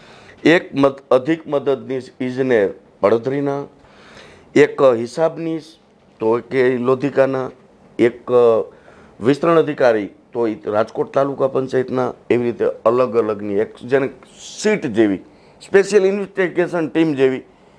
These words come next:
એક ચાર જણાની કમિટી બનાવી. ઈ ચાર જણાની કમિટીને એવા આદેશ કર્યા કે ભાઈ દસ દિવસમાં આ બધી તમે કામગીરી પૂરી કરીને તપાસ અહેવાલ રજૂ કરો. દસ દિવસને બેન હમણાં સાત તારીખે ત્રણ મહિના થશે.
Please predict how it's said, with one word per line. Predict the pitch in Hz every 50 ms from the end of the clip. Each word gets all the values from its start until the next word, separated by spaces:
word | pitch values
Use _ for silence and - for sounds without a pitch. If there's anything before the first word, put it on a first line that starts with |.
| _ _ _ -
એક | 139 -
ચાર | - 147 135 135 127 113
જણાની | 117 117 113 107 101
કમિટી | 85 95 92 90 82 78 82
બનાવી. | 78 78 78 78 76 78 - - - _ _ _ _ _ - - - - - - - -
ઈ | - -
ચાર | - - 185 156 165 202 196
જણાની | 185 208 202 202 202 202
કમિટીને | 165 180 180 180 175 156 170 165 160
એવા | 151 151 143 143
આદેશ | 143 131 143 139 - -
કર્યા | - 170 185 180 147
કે | 117 - 131
ભાઈ | 120 147 160
દસ | 139 131 165 190 185 - 151
દિવસમાં | 147 147 139 135 131 127 139 147 170 175 - - _ _ _ _ _ _ _ _ _ _ _
આ | - 143 147
બધી | 147 160 131 151 147
તમે | 107 135 131 135 147 170 - _ _ _ _ _ _ _ _ _ _ _ _ _
કામગીરી | - 147 139 143 131 135 131 127
પૂરી | 117 - 139 135 117
કરીને | 98 110 104 113 107 98 - _ _ -
તપાસ | - 92 - 117 98 95
અહેવાલ | 98 90 98 107
રજૂ | 110 107 95 92 76
કરો. | - 73 69 69 - - _ _ _ -
દસ | 117 147 190 185 -
દિવસને | 151 156 156 160 147 135 143 139
બેન | 143 147 135 127
હમણાં | 127 131 127 120 107 - _ _ _ _ _ _ _ _ _ _ -
સાત | - 139 143 - -
તારીખે | - 120 113 110 - 117
ત્રણ | 92 - 107 104 101
મહિના | 95 90 90 90 85
થશે. | 85 - 95 85 78 - - -